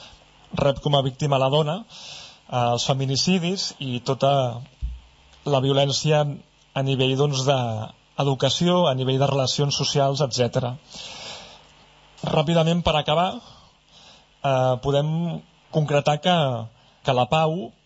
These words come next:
doncs, ha tingut diferents significats històricament. En aquest document, com us deia, de l'Escola de Pau,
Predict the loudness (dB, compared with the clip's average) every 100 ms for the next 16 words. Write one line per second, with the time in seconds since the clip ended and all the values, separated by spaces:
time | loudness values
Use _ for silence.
0 | _ -6 -4 -2 -2 0 0 0 0 0
1 | 0 0 0 -2 -2 0 0 -2 -8 -6
2 | -2 0 0 0 0 -2 -6 -10 -10 -4
3 | -2 0 -2 0 0 2 0 0 -2 0
4 | 2 2 4 2 0 2 4 4 2 0
5 | 0